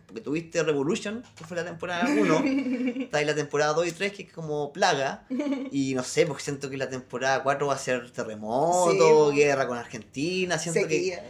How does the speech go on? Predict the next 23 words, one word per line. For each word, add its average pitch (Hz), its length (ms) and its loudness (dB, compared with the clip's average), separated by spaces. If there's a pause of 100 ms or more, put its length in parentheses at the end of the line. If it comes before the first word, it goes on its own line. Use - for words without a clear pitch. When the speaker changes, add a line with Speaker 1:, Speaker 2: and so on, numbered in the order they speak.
(100)
Speaker 1:
sequía, 160 440 2
sí, 285 260 2
como 254 160 4
que 208 120 -2
ya 214 140 2
la, 185 160 2
la 180 140 4
weá 196 180 4
está 208 220 -4
muy... 269 880 -2 (1120)
Como 147 160 -2
que 151 80 2
en 147 60 2
el 139 60 -4
fondo 190 640 -2 (440)
se, - 280 -14
el 147 100 -8
mundo 180 140 -4
se 214 80 2
está 208 180 -2
convirtiendo 214 380 -4
en 196 40 -10
saga. - 380 -8